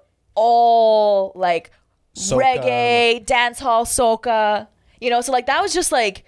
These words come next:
Speaker 2: That's what you dance to.
Speaker 1: That's
Speaker 2: That's
Speaker 1: what we
Speaker 2: your, yeah,
Speaker 1: danced
Speaker 2: yeah.
Speaker 1: to. We were familiar with it. And I remember when I was actually in Jamaica, and if I didn't open my mouth, because clearly I'm not trying to speak patois, right?
Speaker 2: Yeah.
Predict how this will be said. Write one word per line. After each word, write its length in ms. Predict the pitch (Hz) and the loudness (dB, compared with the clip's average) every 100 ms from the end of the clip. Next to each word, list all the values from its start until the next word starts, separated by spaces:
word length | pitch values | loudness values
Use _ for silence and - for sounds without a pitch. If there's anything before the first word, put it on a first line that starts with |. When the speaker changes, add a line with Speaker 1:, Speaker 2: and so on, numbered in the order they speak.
| _ - | _ -10
Speaker 2:
That's 160 | 127 156 | -6 -4
what 120 | 143 | -4
you 100 | 117 | -2
dance 400 | 131 123 127 - | -2 -4 -6 -6
to. 80 | 226 | -4
Speaker 1:
That's 160 | 415 | 0
Speaker 2:
That's 60 | 466 | 0
Speaker 1:
what 60 | 427 | 0
we 60 | |
Speaker 2:
your, 60 | 262 | 0
yeah, 220 | 302 320 | 0 0
Speaker 1:
danced 120 | 320 - | -2 -4
Speaker 2:
yeah. 180 | 311 | -2
Speaker 1:
to. 280 | 294 285 285 - | 0 0 -2 -2
We 120 | 302 | -4
were 160 | 262 269 | -2 -4
familiar 580 | - 269 233 254 381 302 | -4 -6 -2 -2 0 -2
with 200 | 196 175 | -2 -2
it. 240 | 160 160 - - - | -2 -4 -8 -12 -4
And 120 | 226 | -2
I 60 | |
remember 520 | 240 247 302 269 208 185 | 0 0 -2 0 -2 -2
when 160 | 190 | -2
I 80 | 190 | -2
was 160 | 190 190 220 | -2 -4 -4
actually 460 | 233 - 240 208 214 | -2 -4 -6 -6 -4
in 200 | 247 254 | -4 -4
Jamaica, 720 | 220 180 170 170 156 156 - - | -4 -2 -4 -2 -2 -2 -8 -6
and 100 | 214 | -4
if 80 | 285 | -2
I 120 | 320 339 | -2 -2
didn't 200 | 466 - | -4 -4
open 260 | 247 269 240 | -4 -4 -6
my 120 | 226 | -4
mouth, 480 | 175 170 330 - _ - | -4 -4 -6 -14 _ -10
because 260 | - 262 | -6 -6
clearly 520 | - - 277 220 175 | -6 -4 -2 0 0
I'm 320 | 151 165 170 165 | 0 -2 -4 -6
not 340 | 156 151 - _ _ _ _ - | -4 -4 -8 _ _ _ _ -8
trying 280 | 202 143 | -6 -6
to 60 | 143 | -8
speak 300 | - 143 - | -14 -16 -14
patois, 380 | - - - 73 | -14 -10 -8 -4
right? 280 | 131 180 - | -2 -2 -4
Speaker 2:
Yeah. 200 | 139 | -8